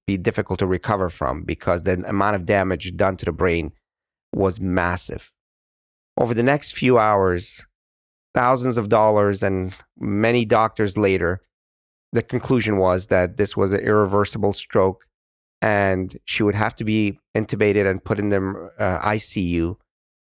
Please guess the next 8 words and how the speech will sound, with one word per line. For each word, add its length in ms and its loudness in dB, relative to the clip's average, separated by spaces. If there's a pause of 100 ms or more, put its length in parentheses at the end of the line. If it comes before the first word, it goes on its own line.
and 460 0 (160)
her 140 -4
blood 260 0
pressure 240 -2
had 200 -2
to 40 -8
be 140 -2
managed, 520 -2